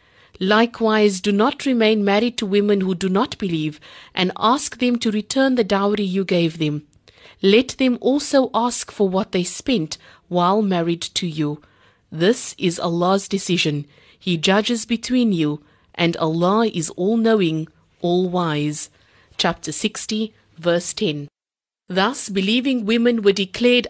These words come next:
unlawful for believers, and unbelieving women unlawful for believing men. From then on, the Prophet, peace be upon him, put the immigrant women to the test in the light of the following verse.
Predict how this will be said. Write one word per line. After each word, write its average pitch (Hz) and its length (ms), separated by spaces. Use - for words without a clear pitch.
unlawful 240 680
for 180 180
believers, 196 680
and 180 260
unbelieving 170 680
women 165 360
unlawful 175 680
for 160 180
believing 156 520
men. 151 320
From 180 340
then 196 220
on, 214 280
the 147 80
Prophet, 196 440
peace 202 280
be 196 100
upon 196 320
him, 185 160
put 330 280
the - 140
immigrant 277 440
women 226 340
to 226 120
the 208 100
test - 480
in 190 140
the 220 100
light 185 380
of - 160
the 208 80
following 160 500
verse. 151 460